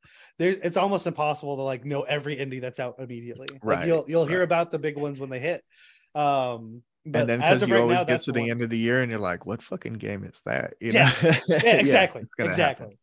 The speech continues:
Speaker 2: for sure.
Speaker 1: Um, but, like, as of right now, that's the one I'm like, this might be, if I had to pick one,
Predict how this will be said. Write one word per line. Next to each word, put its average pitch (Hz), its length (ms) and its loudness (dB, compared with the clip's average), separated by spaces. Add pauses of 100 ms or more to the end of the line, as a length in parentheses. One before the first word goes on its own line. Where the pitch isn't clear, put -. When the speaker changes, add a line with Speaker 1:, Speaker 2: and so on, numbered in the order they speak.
(260)
Speaker 2:
for - 160 -8
sure. 156 300 2
Speaker 1:
Um, 117 240 -10
but, 147 260 -4
like, 143 240 -6
as 180 240 0
of 185 140 -2
right 170 260 0
now, 123 520 -6 (540)
that's 151 380 -2
the 180 120 2
one 151 260 0
I'm 139 140 -6
like, 127 320 -8 (520)
this 151 380 -4
might 139 320 -4
be, 123 560 -12 (560)
if 160 140 2
I 220 100 8
had 202 200 6
to 185 100 2
pick 175 260 -4
one, 147 380 -4